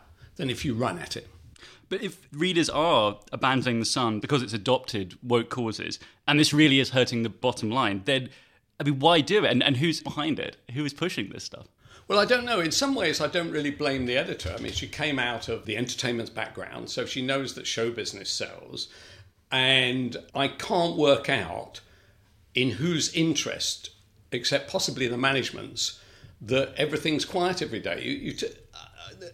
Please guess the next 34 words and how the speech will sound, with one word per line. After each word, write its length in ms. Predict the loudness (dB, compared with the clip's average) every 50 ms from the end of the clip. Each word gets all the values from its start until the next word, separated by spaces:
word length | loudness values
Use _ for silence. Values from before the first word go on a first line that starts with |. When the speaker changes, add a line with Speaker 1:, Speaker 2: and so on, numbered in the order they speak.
| -16 -8
Speaker 1:
the 160 | -2 -2 0
whole 180 | 2 0 0 -2
point 400 | -2 -4 -2 0 0 0 -2 -4
of 80 | -8 -12 -16 -20 _ _ _ -10
producing 360 | -6 -4 -2 0 0 -2 -2 -4
papers 380 | -2 -2 -2 -2 -4 -6 -8 -8
is 220 | -8 -8 -8 -10 -8 -8 -8 -8 -8
the 160 | -8 -6 -6
writs 480 | -6 -2 2 2 2 2 2 2 4 4
are 60 | 4
like 320 | 2 2 0 -2 -4 -4 -4
confetti, 880 | -4 -4 -4 -4 -6 -6 -2 2 4 4 4 4 2 4 4 4 2
everybody's 500 | 2 0 -4 -6 -4 -2 -2 -2 -2 -2
going 600 | -2 -2 -2 0 0 -2 -4 -6 -8 -8 -6 -2
mad. 680 | 0 0 2 4 4 4 6 6 6 6 6 4 2 -2 -10 -12 -14 -12 -6 -4
It, 240 | -2 -2 -2 0 2
it's 120 | 2 4
fantastic. 760 | 4 4 2 2 2 2 2 4 4 4 4 4 2 2 -2
It's 140 | -2 -4 2
very 320 | 6 6 8 8 8 6
enjoyable. 600 | 6 4 6 6 6 6 4 2 0 -4 -8 -12 -14 -20 -10 -4
As 120 | 0 2 4
long 120 | 6 6
as 100 | 6 4
you're 80 | 4 2
not 160 | 0 0 0
a 40 | 2
victim 300 | 2 2 2 2 -4 -8
of 120 | -8 -10 -10
it, 40 |
it's 120 | -8 -8 -6
very 220 | -6 -6 -6 -6
enjoyable 360 | -8 -8 -8 -8 -8 -8 -8 -8
anyway. 180 | -8 -8 -10